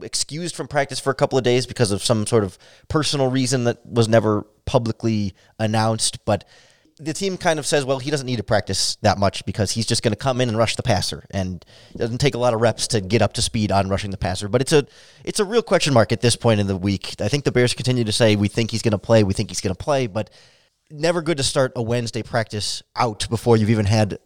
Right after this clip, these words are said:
any real game to get on the field. And the Bears do not have great depth at edge rusher. They signed Barkevius Mingo, the former first-round pick.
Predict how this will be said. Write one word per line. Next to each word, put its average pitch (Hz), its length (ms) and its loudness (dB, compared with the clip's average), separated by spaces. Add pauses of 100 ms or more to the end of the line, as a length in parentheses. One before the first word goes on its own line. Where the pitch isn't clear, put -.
any 113 200 4
real 104 460 2 (140)
game 110 340 2
to 104 80 -4
get 101 160 2
on 101 120 4
the 90 40 -6
field. 107 320 2 (300)
And 127 100 -4
the 131 60 0
Bears 151 240 2
do 143 80 -4
not 131 320 2
have 113 320 0
great 104 340 0
depth - 460 -4 (200)
at 101 200 0
edge 104 240 0
rusher. 95 340 -2 (240)
They 113 80 -2
signed 143 380 0
Barkevius 120 600 -2
Mingo, 139 440 2
the 101 80 0
former 110 340 4
first-round 110 540 0
pick. - 260 2